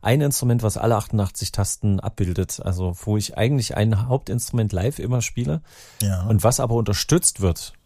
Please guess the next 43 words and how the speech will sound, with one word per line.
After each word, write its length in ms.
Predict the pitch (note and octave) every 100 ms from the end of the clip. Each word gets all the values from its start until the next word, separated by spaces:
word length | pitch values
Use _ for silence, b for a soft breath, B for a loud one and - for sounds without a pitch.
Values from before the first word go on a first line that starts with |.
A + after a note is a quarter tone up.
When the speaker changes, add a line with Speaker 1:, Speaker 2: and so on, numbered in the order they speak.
| -
Speaker 1:
durch 360 | - G2+ G2+ -
andere 500 | - C3+ B2 G2 F2 -
Sounds, 480 | - G2 G2+ E2+
die 340 | - G2 F#2+ G2
einen 300 | - - A2
Effekt 340 | G#2+ C3 -
haben 240 | F#2+ E2 E2+
eigentlich, 240 | E2 F2
die, 520 | - G2+ F#2+ G2 E2+ F#2+
die 140 | G2+
sollen 300 | F2 G2 A2+
gar 160 | G2+ G2+
nicht, 200 | G2+ -
ich 140 | -
will 80 | G#2+
gar 140 | G#2+
nicht 120 | G2+
sagen, 220 | - G2 F#2+
das 160 | E2
muss 220 | A2 E3
jetzt 180 | G2 E2+
ein 60 | F#2
Kontrabass-Sound 760 | - D3+ E2 D#2+ D#2+ - F2
sein, 280 | - F#2 G#2+ B B B
sondern 240 | - G2+ F#2
es 80 | E2
muss 160 | B2+
ein 40 | -
Sound 260 | A#2 C3+
sein, 320 | A#2+ A2 A2+ G#2+
der 320 | G2+ F2+ F2+ -
mit 280 | F#2+ F#2+ G2
dem 120 | G2
Lied 280 | F#2+ E3 -
zusammenpasst 640 | A2+ G#2+ B2 B2+ A#2+ B2
und 80 | G#2
mit 120 | G2
dem 120 | G#2 G2
Klavier 500 | G2 F2 A#2+ E3+ D#3
zusammen 580 | - G#2 G#2+ B2 C3+ B2+ B B -
die 80 | A2
Illusion 480 | G#2 F#2 A2+ D3
erzeugt, 640 | C3+ A#2 - A#2 A#2+ -